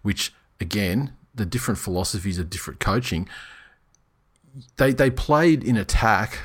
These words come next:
like a team that hadn't played a trial, because all of the pl-,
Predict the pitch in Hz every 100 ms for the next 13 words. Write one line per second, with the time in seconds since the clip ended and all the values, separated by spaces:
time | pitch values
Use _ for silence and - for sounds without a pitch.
0 | - - 101 98 98 - 113 101 101 110
1 | - - _ _ - 95 - - 104 101
2 | - - 101 101 95 90 _ - - 107
3 | 98 95 85 107 - _ _ _ _ _
4 | _ _ 98 92 101 85 - - 110 107
5 | 87 98 - -